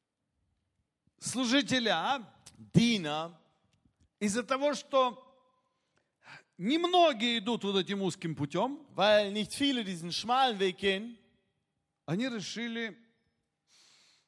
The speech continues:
Speaker 1: прийти ночью
Speaker 2: haben sie sich entschlossen, nachts zu gehen,
Speaker 1: с пилой.
Speaker 2: mit einer Säge.
Speaker 1: Ну, у нас можно купить хорошую пилу.
Speaker 2: Hm, kann eine gute Säge kaufen, ne?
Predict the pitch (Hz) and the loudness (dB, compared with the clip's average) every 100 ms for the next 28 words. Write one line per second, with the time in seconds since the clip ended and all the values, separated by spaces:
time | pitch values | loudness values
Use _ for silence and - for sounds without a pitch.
0 | _ _ _ - - _ _ - 160 147 | _ _ _ -20 -20 _ _ -4 -4 -4
1 | 220 233 208 - 139 123 - - - _ | -8 -8 -8 -8 -6 -6 -8 -14 -16 _
2 | _ - - 185 180 185 160 165 147 226 | _ -20 -10 -10 -8 -10 -10 -10 -6 -4
3 | 240 - 175 214 202 - - 139 120 117 | -4 -8 -12 -14 -14 -18 -18 -16 -14 -16
4 | 143 160 _ _ _ _ _ _ - - | -18 -20 _ _ _ _ _ _ -16 -16
5 | - 185 185 143 113 90 - _ _ - | -4 -2 0 -2 -4 -8 -16 _ _ -10
6 | 160 170 - 160 160 147 208 170 143 165 | -8 -8 -8 -8 -8 -4 -4 -2 -4 -6
7 | 190 _ _ _ _ _ _ _ _ - | -14 _ _ _ _ _ _ _ _ -14
8 | 147 123 98 _ _ - _ 117 120 113 | -12 -12 -14 _ _ -20 _ -16 -14 -14
9 | - 156 123 120 131 - 135 139 117 117 | -10 -8 -8 -12 -14 -12 -8 -8 -10 -14
10 | - 120 202 - 175 208 127 131 113 113 | -12 -12 -12 -16 -20 -20 -18 -14 -14 -14
11 | 107 104 104 110 123 120 - 104 90 _ | -14 -12 -8 -6 -6 -8 -12 -18 -18 _
12 | 57 143 | -20 -20